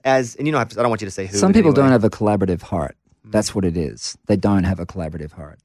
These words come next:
Speaker 2: for whatever reason. They just don't, um,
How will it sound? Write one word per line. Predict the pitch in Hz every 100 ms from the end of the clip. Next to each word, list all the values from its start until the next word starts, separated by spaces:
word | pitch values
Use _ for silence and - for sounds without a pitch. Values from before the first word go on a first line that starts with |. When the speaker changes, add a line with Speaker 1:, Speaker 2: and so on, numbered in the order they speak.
| _ -
Speaker 2:
for | 101
whatever | 101 104 87
reason. | 82 82 - 71 - -
They | 98
just | 104 -
don't, | 98 92 78 _ _ _ _ _ _ _ _ _
um, | 98 90 82 82